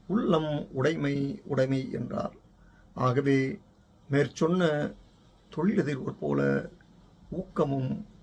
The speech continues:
உறுதியும் உங்களுக்கும் இருந்தால் நீங்களும் வாழ்வில் வெற்றி பெறலாம்.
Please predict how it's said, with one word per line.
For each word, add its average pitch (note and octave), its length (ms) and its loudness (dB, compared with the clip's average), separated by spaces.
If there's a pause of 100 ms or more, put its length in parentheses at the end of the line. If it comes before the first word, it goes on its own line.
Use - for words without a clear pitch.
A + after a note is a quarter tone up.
(240)
உறுதியும் C#3+ 840 -2
உங்களுக்கும் D3+ 640 -2
இருந்தால் C#3 580 -2 (880)
நீங்களும் C#3+ 760 0 (200)
வாழ்வில் C3 680 -2 (380)
வெற்றி - 280 -6
பெறலாம். - 540 -8